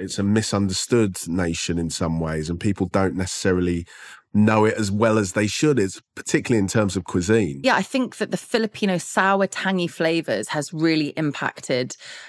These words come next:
Speaker 2: the way I like to eat. Like, I'm not a
Speaker 1: Mm.
Speaker 2: big sugary person.
Speaker 1: Mm.
Speaker 2: I love,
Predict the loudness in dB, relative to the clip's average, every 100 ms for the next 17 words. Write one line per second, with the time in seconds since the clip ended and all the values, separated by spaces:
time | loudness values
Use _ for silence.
0 | -4 2 4 4 2 0 -2 -8 -4 -4
1 | -4 -6 -2 2 4 4 2 0 -2 -4
2 | -2 0 0 0 2 2 2 0 0 0
3 | 0 2 2 0 -12